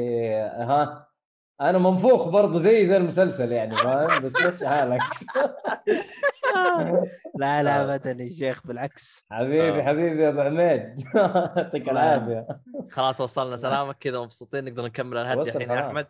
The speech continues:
Speaker 1: أتفضل، أتفضل.
Speaker 3: طيب. آه، آه، شو اسمه هذا؟ آه، وين كنا واصلين إحنا؟
Speaker 2: سكويد جيم.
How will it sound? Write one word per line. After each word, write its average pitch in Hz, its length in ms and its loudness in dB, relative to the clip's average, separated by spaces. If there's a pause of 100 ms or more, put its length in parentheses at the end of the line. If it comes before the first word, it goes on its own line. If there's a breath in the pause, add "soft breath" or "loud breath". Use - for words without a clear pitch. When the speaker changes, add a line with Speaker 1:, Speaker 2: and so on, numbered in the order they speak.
(160)
Speaker 1:
أتفضل، 123 520 -2
أتفضل. 127 340 -8
Speaker 3:
طيب. 123 380 0 (480)
آه، 123 680 0
آه، 110 320 -10
شو 113 140 -10
اسمه 104 260 -12
هذا؟ 92 340 -6 (600)
آه، 110 140 0
وين 123 180 -2
كنا 123 180 -12
واصلين 117 360 -10
إحنا؟ 139 260 -14 (480)
Speaker 2:
سكويد - 340 -12
جيم. 127 240 -8